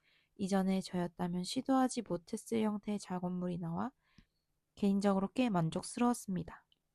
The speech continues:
For this piece, I focused on dilating the main flowers downward. This result is in a form I wouldn't have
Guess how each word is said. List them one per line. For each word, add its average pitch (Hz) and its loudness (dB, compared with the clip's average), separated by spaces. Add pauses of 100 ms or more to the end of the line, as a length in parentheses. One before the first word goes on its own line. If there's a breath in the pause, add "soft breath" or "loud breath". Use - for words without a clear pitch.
(1200)
For 240 -2
this 226 -4
piece, 220 -6
I 202 -2
focused 220 -8
on 240 -4
dilating 233 -4
the 214 -4
main 196 -2
flowers 196 -2 (180)
downward. 196 -4 (480 loud breath)
This 208 -6
result 208 -6
is 202 -8 (640)
in 196 -4
a 180 -4 (120)
form 190 -2
I 202 -2
wouldn't 226 -6
have 196 -4